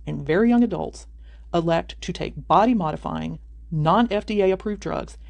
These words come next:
and are cheered on by adoring crowds. While I hope you listeners never find yourselves personally embroiled in this gender identity mess, I beg you, please take a few minutes to hear what I and other concerned parents have to say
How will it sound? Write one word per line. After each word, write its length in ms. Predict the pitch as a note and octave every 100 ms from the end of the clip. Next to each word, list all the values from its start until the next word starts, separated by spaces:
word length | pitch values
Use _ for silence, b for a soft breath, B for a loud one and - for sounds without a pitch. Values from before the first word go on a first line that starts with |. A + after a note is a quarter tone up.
| b -
and 120 | D#3+
are 160 | D#3 C#3+
cheered 420 | - - G#3+ G3+
on 320 | F3 D3 - - -
by 200 | - D3+ -
adoring 580 | D3 C#3+ E3 E3 E3 D#3
crowds. 480 | - - - - - - - - - - - _ _ - - B B B - -
While 320 | F#3+ F3 F3+
I 100 | G3
hope 280 | F3+ G#3 -
you 60 |
listeners 560 | A#3+ A#3+ A#3+ F3 E3+ -
never 360 | F3 F3+ F3+ E3+
find 240 | F3+ F3
yourselves 380 | F3 - D#3+ D#3
personally 560 | - E3+ F#3 F3+ F3+
embroiled 520 | F3+ E3 E3 F#3 F#3+ -
in 120 | F3
this 160 | E3 D#3
gender 340 | D#3+ D#3+ F3 -
identity 440 | D#3 D3+ G3 F#3 G3+
mess, 340 | G3 G3 - B B B -
I 100 | E3
beg 380 | D3+ E3 D#3
you, 220 | D#3+ E3 F3+ - - - -
please 320 | - F#3 G#3
take 160 | A3+
a 60 | A#3
few 140 | B3
minutes 440 | A#3 F3+ F3 - - -
to 100 | G3
hear 180 | F3+ F3
what 220 | F3+ F3+
I 320 | E3 E3 E3+
and 140 | F#3 F3+
other 200 | E3+ F3
concerned 380 | F3+ G3 G#3 G#3
parents 280 | F3 E3+ -
have 140 | E3+
to 100 | F3+
say 340 | F3 - F3+